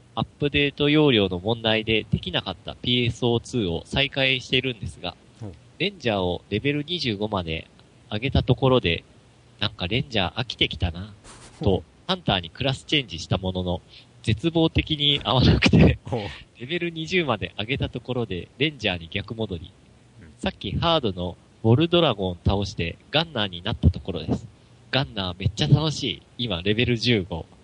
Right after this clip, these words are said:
Speaker 1: おー。
Speaker 2: うん。
Speaker 1: ドラグーンさんとはシップ違うみたいで一緒にできなくて残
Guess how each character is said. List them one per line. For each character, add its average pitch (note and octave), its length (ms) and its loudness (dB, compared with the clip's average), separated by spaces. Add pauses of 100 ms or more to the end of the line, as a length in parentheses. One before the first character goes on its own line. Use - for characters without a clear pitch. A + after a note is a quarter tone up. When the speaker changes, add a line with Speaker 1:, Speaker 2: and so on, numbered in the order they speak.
Speaker 1:
お F#2 320 0
ー。 - 160 8
Speaker 2:
う D#3 40 4
ん。 - 120 -10 (640)
Speaker 1:
ド C3 80 0
ラ F3 100 2
グ F#3+ 120 -6
ー F#3 60 -4
ン D#3+ 40 -6
さ A2+ 180 0
ん G2 40 -4
と F#2 160 -12
は E2+ 140 -8 (100)
シ - 200 -4
ッ E3 40 -4
プ - 140 -6
違 G#2+ 200 -6 (140)
う - 20 -4
み C3+ 140 -6
た G#2 160 2
い F2 40 0
で D#2+ 200 -6
一 F#2+ 80 -12
緒 C3 140 -6
に B2+ 120 -8
で A#2+ 140 -2
き B2+ 120 -6
な G#2+ 120 -4
く - 100 -20
て F2 120 -6
残 G2 240 -4